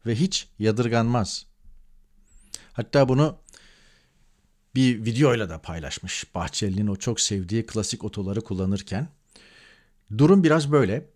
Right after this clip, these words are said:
Ee, birkaç ay evvel yaptığım bir analizde A K P'yi bitirecek tek ismin, Erdoğan'ı bitirecek tek ismin Devlet Bahçeli olduğunu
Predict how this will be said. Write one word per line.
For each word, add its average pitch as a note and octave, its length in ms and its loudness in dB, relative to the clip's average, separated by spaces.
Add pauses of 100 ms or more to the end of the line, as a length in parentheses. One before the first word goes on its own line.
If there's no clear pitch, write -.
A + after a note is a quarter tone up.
(120)
Ee, A#2 400 -2
birkaç B2 300 -2
ay C#3+ 140 6
evvel C3 220 4
yaptığım C3 420 0
bir B2 200 0
analizde G#2 680 -2 (580)
A G#2+ 180 -2
K A#2 260 -2
P'yi B2 720 2
bitirecek A#2 520 -2
tek - 240 0
ismin, F#2+ 400 -8 (240)
Erdoğan'ı B2 520 0
bitirecek A#2 500 -6
tek C#3+ 200 -2
ismin A#2 380 -4
Devlet A2 320 -2
Bahçeli B2 380 0
olduğunu F2 480 -6